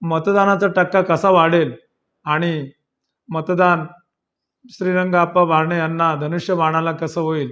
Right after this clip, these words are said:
हे प्रयत्न केले पाहिजेत. ते, परंतु आपल्या हक्काचा आवाज, आपल्या हक्काचा खासदार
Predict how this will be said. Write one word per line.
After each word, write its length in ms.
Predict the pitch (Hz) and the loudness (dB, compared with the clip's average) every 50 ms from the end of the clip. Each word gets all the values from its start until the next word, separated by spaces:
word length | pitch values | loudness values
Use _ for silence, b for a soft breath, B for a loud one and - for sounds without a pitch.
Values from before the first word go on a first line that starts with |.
| 127 _ _ _ _ _ _ _ _ _ _ _ _ | -10 _ _ _ _ _ _ _ _ _ _ _ _
हे 100 | 180 180 | -4 -4
प्रयत्न 400 | 180 180 175 170 170 170 175 180 | -2 0 0 0 0 0 -4 -6
केले 240 | 165 170 165 165 175 | -4 -2 -2 -2 -2
पाहिजेत. 440 | 170 170 151 151 151 156 165 156 127 - - | 0 0 -2 -2 0 -2 -2 -2 -2 -6 -10
ते, 120 | 170 156 | -10 -10
परंतु 560 | 143 156 170 175 196 202 202 175 214 190 156 120 - - _ _ _ _ _ _ | -8 -6 -4 -4 -4 -4 -4 -4 -4 -4 -4 -6 -12 -20 _ _ _ _ _ _
आपल्या 300 | 156 160 160 196 202 202 | -6 -6 -4 -4 -2 -2
हक्काचा 480 | 180 143 135 - - 190 190 185 196 180 | -2 -2 -4 -8 -8 -8 -6 -4 -4 -4
आवाज, 340 | 160 160 170 180 175 156 131 - - _ _ | -4 -2 -2 -2 -4 -4 -6 -12 -20 _ _
आपल्या 300 | - 156 151 190 180 170 | -18 -18 -12 -8 -8 -8
हक्काचा 380 | 151 131 - - 170 165 180 170 - | -8 -8 -12 -14 -12 -10 -10 -12 -10
खासदार 480 | 151 147 143 143 147 180 170 156 135 | -12 -14 -12 -8 -4 -4 -4 -4 -6